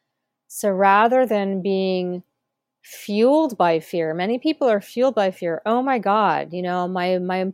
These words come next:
finances are a wreck. I gotta do A, B, C, D, and E to get things in order, or I have to work on this, or I have to try to do this."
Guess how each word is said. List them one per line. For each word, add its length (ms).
finances 680
are 280
a 40
wreck. 320
I 80
gotta 300
do 600
A, 220
B, 180
C, 380
D, 300
and 100
E 340
to 120
get 240
things 260
in 100
order, 340
or 260
I 20
have 200
to 100
work 280
on 180
this, 260
or 40
I 40
have 80
to 100
try 240
to 100
do 220
this." 480